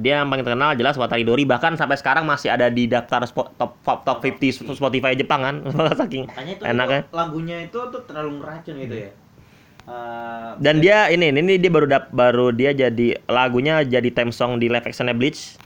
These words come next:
Speaker 1: Judulnya Mosquito Bite tahun dua ribu delapan belas,
Speaker 2: Nah.
Speaker 1: yang live action ya.
Speaker 2: Iya, tahu.
Speaker 1: Terus, oh, jadi ending theme-nya ini game Sega, Judgment. Gua nggak tahu game apa nih, Judgment.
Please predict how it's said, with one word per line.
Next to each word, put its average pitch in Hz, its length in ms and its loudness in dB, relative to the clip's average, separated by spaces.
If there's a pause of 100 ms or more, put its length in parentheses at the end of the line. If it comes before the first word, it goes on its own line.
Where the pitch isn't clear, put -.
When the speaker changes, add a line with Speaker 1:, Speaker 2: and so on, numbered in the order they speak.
(640)
Speaker 1:
Judulnya 117 240 -2
Mosquito 131 400 -2
Bite 123 160 2
tahun 120 160 -2
dua - 0 -
ribu 113 160 0
delapan 113 160 2
belas, 120 320 -4
Speaker 2:
Nah. - 80 -12
Speaker 1:
yang 113 160 0
live 120 80 0
action 123 160 -2
ya. 107 120 -6 (120)
Speaker 2:
Iya, 110 200 -16 (280)
tahu. 110 240 -18
Speaker 1:
Terus, 131 920 2 (1000)
oh, 127 80 4
jadi 123 440 2 (440)
ending 120 640 -2
theme-nya 127 520 0 (1600)
ini 135 240 0
game 123 240 -2
Sega, 123 400 0
Judgment. 117 400 -2
Gua 175 160 -2
nggak - 80 -4
tahu 139 80 2
game 113 160 -2
apa 113 160 -2
nih, 135 160 -6
Judgment. 117 480 -4